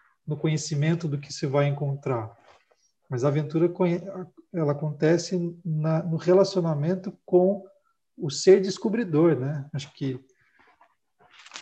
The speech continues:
acho que isso é bem forte, né? Assim, por isso que a gente não descobre nada numa viagem da C V C, não tem aventura numa viagem da C V C, tá tudo descoberto já, né?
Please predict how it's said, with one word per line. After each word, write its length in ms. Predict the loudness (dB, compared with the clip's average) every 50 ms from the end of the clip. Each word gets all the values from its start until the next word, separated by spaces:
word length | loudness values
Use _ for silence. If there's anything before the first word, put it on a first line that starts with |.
| -18 -18 -20 -20 _ _ _ -20
acho 220 | -20 -20 -20 _
que 80 | -20 -18
isso 180 | -12 -8 -8
é 40 | -6
bem 420 | -6 -4 -4 -4 -4 -4 -6 -8 -12 -16 -20 -20 -20 -20 _ _
forte, 560 | _ -2 2 6 6 8 6 6 2 -2 -8 -8
né? 220 | -6 -6 -6 -6
Assim, 240 | -6 -8 -12 -16 -18 -18 -18 -18 -20 -20 -20 -20 -18 -18 -18 -18 -18 -20 -20 -20 -20 _ -20 -20 -20 _
por 100 | -8 -8
isso 80 | -6 -6
que 80 | -6
a 20 | -6
gente 100 | -6 -6
não 80 | -8 -8
descobre 400 | -2 4 6 6 6 6 4 4
nada 320 | 6 6 6 4 4 2
numa 140 | -2 -2 0
viagem 300 | 2 2 2 2 2 0
da 100 | -2 -4
C 180 | -4 -6 -6
V 120 | -4 -4 -6
C, 320 | -6 -8 -8 -8 -8 -6 -8
não 160 | -10 -14 -12
tem 340 | -10 -10 -8 -6 -6 -6 -6
aventura 540 | -6 -6 -4 -4 -4 -4 -4 -4 -4 -4
numa 180 | -6 -8 -8 -8
viagem 340 | -6 -6 -6 -6 -6 -6 -8
da 80 | -8
C 180 | -10 -10 -8 -8
V 120 | -6 -6 -6
C, 280 | -6 -8 -12 -14 -16
tá 140 | -14 -12 -12
tudo 260 | -10 -10 -8 -8 -8
descoberto 680 | -8 -8 -8 -4 0 2 2 4 4 2 0 -4 -4 -4
já, 220 | -2 -2 -4 -4
né? 200 | -6 -6 -8 -8